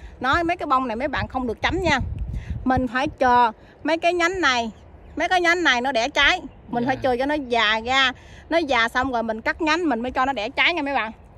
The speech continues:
Speaker 1: Mấy bạn đừng bao giờ, đừng bao
Speaker 2: Dạ.
Speaker 1: giờ mà, mà
Speaker 2: Mà cây con chỉ,
Speaker 1: mà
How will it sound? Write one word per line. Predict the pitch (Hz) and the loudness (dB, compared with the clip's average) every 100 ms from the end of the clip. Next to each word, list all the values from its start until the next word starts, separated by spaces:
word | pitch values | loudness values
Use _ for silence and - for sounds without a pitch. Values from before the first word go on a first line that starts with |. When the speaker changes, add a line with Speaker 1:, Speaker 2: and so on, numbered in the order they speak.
| - - | -20 -8
Speaker 1:
Mấy | 311 | -6
bạn | 311 220 - | -4 -6 -4
đừng | 240 240 | -4 -2
bao | 254 262 269 | -4 -2 -4
giờ, | 220 214 202 - - - - - | -4 -4 -6 -12 -20 -20 -18 -4
đừng | 247 247 | -4 -2
bao | 277 285 | -2 0
Speaker 2:
Dạ. | 269 | 0
Speaker 1:
giờ | 233 226 | 0 0
mà, | 226 226 226 | -2 -4 -6
mà | 220 220 - | -8 -10 -12
Speaker 2:
Mà | 127 131 | -14 -12
cây | 131 | -8
con | 139 135 | -6 -6
chỉ, | 127 | -6
Speaker 1:
mà | 220 | -6